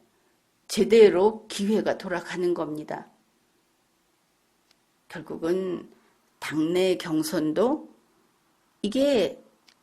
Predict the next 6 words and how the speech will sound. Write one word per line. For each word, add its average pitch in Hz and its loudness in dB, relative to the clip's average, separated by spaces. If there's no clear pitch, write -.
이름에 254 2
선이라는, 196 0
선거라는 190 2
말이 190 -2
붙어 - -8
있죠. 165 -4